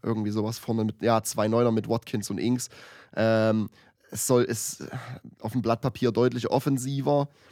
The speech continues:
Mm, ja, Liverpools Pressingverhalten einfach, diese, hat dieses ganze Spiel überschattet und auch gerade zum Schluss die letzten Minuten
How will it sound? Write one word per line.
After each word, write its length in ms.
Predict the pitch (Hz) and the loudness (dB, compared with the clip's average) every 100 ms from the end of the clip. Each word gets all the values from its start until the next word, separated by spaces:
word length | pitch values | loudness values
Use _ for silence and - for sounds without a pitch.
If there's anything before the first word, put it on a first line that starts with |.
| _ _ | _ _
Mm, 300 | - 117 113 107 - _ _ _ _ _ - - _ _ - - _ _ | 0 4 4 2 -6 _ _ _ _ _ -20 -20 _ _ -20 -20 _ _
ja, 380 | - 98 107 104 - - - - - - - - | -2 2 2 0 -6 -18 -18 -20 -20 -20 -20 -4
Liverpools 480 | 120 120 - 123 - | -2 0 0 0 -2
Pressingverhalten 720 | - 110 120 104 95 95 101 | -4 -2 0 0 -2 -2 -2
einfach, 400 | 82 98 107 98 | -2 -2 -4 -6
diese, 240 | 104 101 107 | -8 -4 -4
hat 100 | 104 | -2
dieses 200 | 101 101 | -4 0
ganze 220 | 101 104 | 0 -2
Spiel 200 | - 107 | -6 -4
überschattet 460 | 101 104 101 110 | -4 -6 -4 -4
und 80 | 85 | -4
auch 140 | 73 - | -6 -4
gerade 240 | 92 98 | -2 -2
zum 160 | - 101 | -4 -8
Schluss 280 | - 113 - | -6 -6 -4
die 80 | |
letzten 360 | 101 107 - 101 | -4 -4 -4 -4
Minuten 420 | 104 107 107 107 | -2 -2 -2 -4